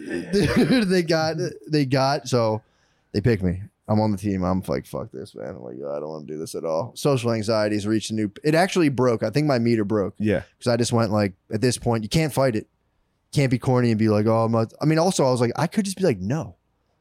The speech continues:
Speaker 1: They picked me. I said, and her, her aunt, I love her one aunt so much. And I'm like, "I can't go
Speaker 2: You
Speaker 1: against
Speaker 2: can't
Speaker 1: her.
Speaker 2: break her heart.
Speaker 1: I love her. I really do love this
Speaker 2: Yes.
Speaker 1: lady." And I'm like,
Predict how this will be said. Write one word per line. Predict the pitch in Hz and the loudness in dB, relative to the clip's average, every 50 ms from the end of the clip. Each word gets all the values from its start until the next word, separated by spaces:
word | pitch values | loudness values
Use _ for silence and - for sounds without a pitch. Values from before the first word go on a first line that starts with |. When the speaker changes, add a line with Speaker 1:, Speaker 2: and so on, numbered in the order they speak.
| _ _ _ _ _ _ _ _ - | _ _ _ _ _ _ _ _ -2
Speaker 1:
They | 123 113 | -2 0
picked | - 139 135 131 | 2 2 0 2
me. | - 139 131 | 2 2 2
I | 110 | 2
said, | 101 - 110 98 | 2 2 2 2
and | 117 120 | 2 2
her, | 120 123 - 135 139 139 | 2 0 2 0 0 2
her | - 135 131 | 2 2 2
aunt, | 135 127 | 2 2
I | 117 | 2
love | 117 113 117 117 107 | 2 2 2 2 2
her | 110 107 101 | 2 2 2
one | 101 104 104 | 2 2 2
aunt | 98 95 95 78 - | 2 0 0 -2 -2
so | - 107 107 | 0 0 2
much. | 104 104 98 95 - - | 2 2 0 0 -2 -4
And | 98 | -4
I'm | 98 98 | -2 0
like, | 95 95 87 - - - _ _ _ _ _ _ _ _ - | 0 -2 -2 -4 -8 -20 _ _ _ _ _ _ _ _ -18
"I | - | -8
can't | - - 107 95 | -2 0 0 0
go | 90 92 | 2 0
Speaker 2:
You | 90 | 0
Speaker 1:
against | 87 80 78 113 | 0 0 0 0
Speaker 2:
can't | 113 95 | 0 0
Speaker 1:
her. | - | 0
Speaker 2:
break | 101 90 80 | -2 -2 -2
her | 87 85 | -2 0
heart. | 90 82 76 - - | 0 -2 -2 -4 -4
Speaker 1:
I | - 107 | -4 0
love | 107 107 101 95 | 0 0 0 0
her. | 95 82 69 - | -2 -4 -2 0
I | 90 | 0
really | 110 117 127 131 120 110 104 | 2 2 2 2 2 2 2
do | 101 107 | 2 2
love | 98 98 92 87 | 2 2 2 0
this | 98 92 | 0 0
Speaker 2:
Yes. | 98 82 82 85 | 0 0 0 -2
Speaker 1:
lady." | - - | -6 -8
And | 104 98 | -4 -2
I'm | 101 101 | 0 0
like, | 101 95 90 90 | 2 0 0 -2